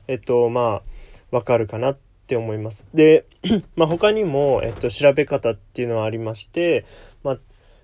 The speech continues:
言うのであれば、そのお客様の、うんと、まあ、言葉とか行動とか、そういうのを見て、新しくどういうのが必要なのかっていうのを考えたりするってことですね。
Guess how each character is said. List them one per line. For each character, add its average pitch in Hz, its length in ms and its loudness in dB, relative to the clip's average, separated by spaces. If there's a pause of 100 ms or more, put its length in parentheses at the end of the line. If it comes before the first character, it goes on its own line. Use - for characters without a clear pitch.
言 180 120 -2
う 190 40 0
の 170 140 0
で 139 80 2
あ 135 80 2
れ 135 120 0
ば、 147 180 0
そ 139 100 -8
の 127 200 -4
お 127 40 -10
客 196 240 -2
様 202 320 -2
の、 151 400 -2 (140)
う 135 40 -12
ん 123 120 -10
と、 120 460 -2
ま 113 200 -8
あ、 147 120 -8
言 190 180 2
葉 196 120 6
と 127 120 -6
か 123 340 -2
行 151 300 -2
動 151 160 -2
と 139 120 -10
か、 113 140 -6
そ 190 220 0
う - 20 2
い 214 100 -2
う 220 140 -4
の 147 120 -2
を 139 40 -2
見 139 160 -6
て、 165 320 0
新 139 380 0
し - 100 -10
く 127 300 -8 (240)
ど 143 80 2
う 143 40 4
い - 40 2
う - 20 0
の 131 80 -4
が 120 80 -2
必 120 200 -8
要 123 40 -4
な 120 120 -4
の 107 100 -6
か 131 140 -2
っ 139 40 0
て - 260 -10
い 175 40 0
う - 20 -2
の 151 80 -2
を - 20 -4
考 - 140 -10 (200)
え 123 120 -2
た 107 160 -6
り 110 140 -12
す - 160 -12
る 123 80 -8
っ - 20 -6
て - 240 -10
こ 110 100 -4
と 107 120 -8
で 104 100 -10
す - 140 -18
ね。 139 180 -8